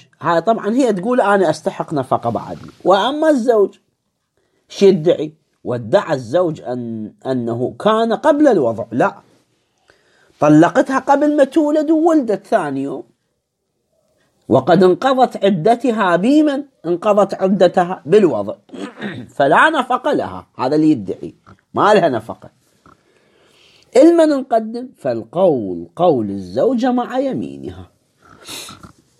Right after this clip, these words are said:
ليش نقدم قول الزوجة مع يمينها؟ لأنه نستصحب بقاء الزوجية، عندنا علم سابق بوجود الزوجية وشك لاحق بانتهاء الزوجية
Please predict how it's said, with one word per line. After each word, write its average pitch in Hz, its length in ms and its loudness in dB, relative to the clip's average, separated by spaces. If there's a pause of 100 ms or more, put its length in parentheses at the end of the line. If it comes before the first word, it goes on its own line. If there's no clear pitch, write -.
(1500)
ليش 262 320 6
نقدم 247 400 0
قول 233 280 2
الزوجة 208 400 2
مع 175 240 -2
يمينها؟ 160 520 -2 (680)
لأنه 127 460 2
نستصحب 156 720 0
بقاء 156 460 -4
الزوجية، 110 640 -8 (100)
عندنا 139 300 -2
علم 165 300 0
سابق 160 540 -2 (500)
بوجود 151 580 2
الزوجية 107 800 -4 (560)
وشك 143 600 0
لاحق 208 640 0
بانتهاء 170 720 0
الزوجية 95 720 -8